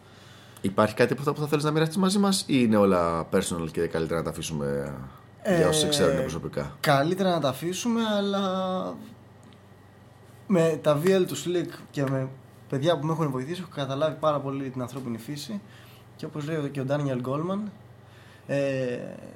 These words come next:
Speaker 2: το ογδόντα τοις εκατό στο να επιτύχεις σε οτιδήποτε είναι να μπορείς να χειρίζεσαι την ανθρώπινη φύση.
Speaker 1: Μάλιστα. Πάρα πολύ ωραίο.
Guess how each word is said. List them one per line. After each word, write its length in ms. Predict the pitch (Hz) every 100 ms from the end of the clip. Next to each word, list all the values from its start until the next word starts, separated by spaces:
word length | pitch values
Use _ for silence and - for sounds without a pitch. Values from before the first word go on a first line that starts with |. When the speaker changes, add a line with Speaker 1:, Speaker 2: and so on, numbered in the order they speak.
| -
Speaker 2:
το 80 | -
ογδόντα 260 | 160 170
τοις 80 | -
εκατό 260 | 151 185 156
στο 140 | 147
να 80 | 135
επιτύχεις 420 | 123 151 147 139
σε 80 | 139
οτιδήποτε 640 | 123 120 143 160 185 208 196 - - - - - - - -
είναι 160 | 170
να 60 | 170
μπορείς 360 | 135 143 165 180
να 100 | 143
χειρίζεσαι 460 | 147 147 170 165
την 160 | 160 139
ανθρώπινη 320 | 135 135 131
φύση. 340 | 123 110 - - - -
Speaker 1:
Μάλιστα. 300 | 95 - - - -
Πάρα 200 | 92 82
πολύ 180 | 76 76
ωραίο. 180 | 71